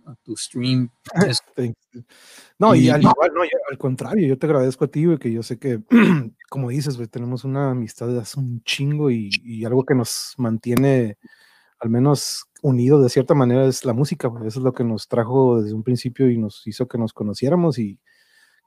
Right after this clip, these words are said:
Speaker 2: que,
Speaker 1: Sí,
Speaker 2: pues,
Speaker 1: no,
Speaker 2: no,
Speaker 1: pues,
Speaker 2: de cierta
Speaker 1: chingo de
Speaker 2: manera, ¿no?
Speaker 1: ane-,
Speaker 2: Eh,
Speaker 1: chingo de anécdotas, güey.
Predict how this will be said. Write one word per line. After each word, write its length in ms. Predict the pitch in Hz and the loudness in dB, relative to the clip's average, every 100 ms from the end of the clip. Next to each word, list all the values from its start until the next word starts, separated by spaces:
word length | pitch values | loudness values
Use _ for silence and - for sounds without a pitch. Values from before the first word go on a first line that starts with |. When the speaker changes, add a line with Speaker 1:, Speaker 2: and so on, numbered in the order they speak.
| - | -8
Speaker 2:
que, 120 | 123 | -4
Speaker 1:
Sí, 180 | 147 135 | 2 2
Speaker 2:
pues, 140 | 123 123 | 2 2
Speaker 1:
no, 120 | 123 | 4
Speaker 2:
no, 140 | 131 | 4
Speaker 1:
pues, 160 | - - | 2 -4
Speaker 2:
de 500 | _ _ _ _ - | _ _ _ _ -12
cierta 200 | - 127 165 | -2 2 4
Speaker 1:
chingo 100 | 147 | 6
de 60 | |
Speaker 2:
manera, 220 | - 139 147 | 6 4 2
¿no? 80 | 165 - _ _ _ _ - | 0 -4 _ _ _ _ -4
Speaker 1:
ane-, 200 | 117 110 | -2 0
Speaker 2:
Eh, 40 | |
Speaker 1:
chingo 260 | 107 165 156 | -2 0 0
de 60 | 131 | -2
anécdotas, 600 | - - - 127 127 117 | -6 -12 -12 -6 -4 -4
güey. 180 | 113 | -6